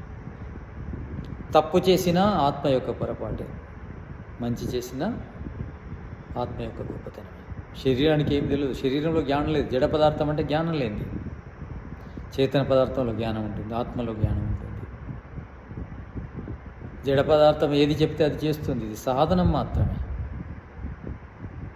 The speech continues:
చేయించేది మాత్రం ఆత్మ. ఆత్మ జ్ఞానాన్ని పొంది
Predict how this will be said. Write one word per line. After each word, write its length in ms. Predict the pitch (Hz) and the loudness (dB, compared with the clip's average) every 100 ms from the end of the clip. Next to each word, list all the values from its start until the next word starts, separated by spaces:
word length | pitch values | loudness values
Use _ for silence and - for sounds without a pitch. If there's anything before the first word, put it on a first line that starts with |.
| - - | -14 -8
చేయించేది 460 | - 123 120 123 | -2 0 0 -2
మాత్రం 360 | 113 110 - 143 170 - - - - | -2 -4 -4 -6 -6 -8 -10 -10 -10
ఆత్మ. 220 | - - - - - - - - - - - - - - - - - - - - - | -10 -10 -10 -10 -10 -10 -10 -8 -10 -10 -10 -8 -8 -8 -6 -6 -6 -8 -10 -8 2
ఆత్మ 340 | 139 170 - 139 117 - - - - - - - - - - - - - - | 4 4 4 0 0 -2 -6 -6 -8 -8 -10 -12 -12 -10 -10 -10 -14 -16 -10
జ్ఞానాన్ని 460 | 120 139 151 165 156 | 4 6 8 8 6
పొంది 380 | 139 131 120 | 4 2 2